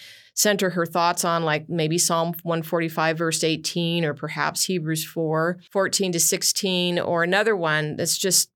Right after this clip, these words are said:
timeless, is just remembering that our God is tireless. Now, she might be <laughs> exhausted and,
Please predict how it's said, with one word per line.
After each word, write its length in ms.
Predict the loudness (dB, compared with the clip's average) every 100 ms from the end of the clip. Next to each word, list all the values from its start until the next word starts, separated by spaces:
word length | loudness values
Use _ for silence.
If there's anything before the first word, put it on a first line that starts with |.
| -12
timeless, 720 | -8 -2 0 2 2 2 0
is 100 | 0
just 220 | 0 0 0
remembering 480 | 2 2 2 0
that 160 | 0 -2 0
our 160 | 0
God 200 | 2 0
is 160 | 2 -2
tireless. 640 | -4 -2 0 0 0 -2
Now, 120 | 0
she 200 | 0 0
might 220 | 2 0 2
be 120 | 2
<laughs> 20 |
exhausted 760 | 2 0 2 2 2 0 2
and, 180 | 2 -2